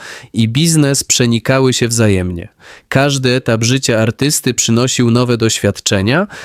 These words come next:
a każde z nich zostawiało trwały ślad w kulturze i pamięci odbiorców. Dziękujemy Państwu za to, że byliście z nami i że razem mogliśmy wrócić do chwil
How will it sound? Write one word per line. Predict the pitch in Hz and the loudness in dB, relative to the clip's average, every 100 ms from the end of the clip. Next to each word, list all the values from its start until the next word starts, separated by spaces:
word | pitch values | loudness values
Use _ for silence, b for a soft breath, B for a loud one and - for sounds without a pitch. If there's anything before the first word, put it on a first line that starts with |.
| B | B
a | 196 | -4
każde | - 165 202 175 143 | -2 0 0 0 0
z | 123 | 0
nich | 139 180 | 0 2
zostawiało | 147 135 - 117 127 131 120 | 0 0 0 0 0 2 0
trwały | - - 143 156 139 | -2 -2 0 2 0
ślad | - 127 135 | 2 2 0
w | - | -2
kulturze | - 113 107 131 127 123 127 B B | 0 0 2 0 2 0 -4 B B
i | 117 113 | -4 0
pamięci | 113 113 127 127 113 | 2 2 0 0 -2
odbiorców. | 110 104 92 90 - - - - B B B - | -2 0 0 0 -6 -10 -12 -20 B B B -6
Dziękujemy | 120 139 135 156 156 135 | -2 0 0 2 2 2
Państwu | 127 127 - | 0 -2 0
za | 123 123 | 0 0
to, | 131 | 0
że | 120 | 0
byliście | 117 120 123 - 117 | 0 -2 0 -2 0
z | |
nami | 117 127 139 131 | 0 0 0 0
i | 123 | 0
że | 120 | 0
razem | 120 131 131 123 | 0 0 0 0
mogliśmy | 120 120 123 - 117 | 0 -2 -2 0 0
wrócić | 113 139 135 120 | 2 0 2 -2
do | 117 117 | 0 -2
chwil | - - 135 131 | -2 -4 -2 -2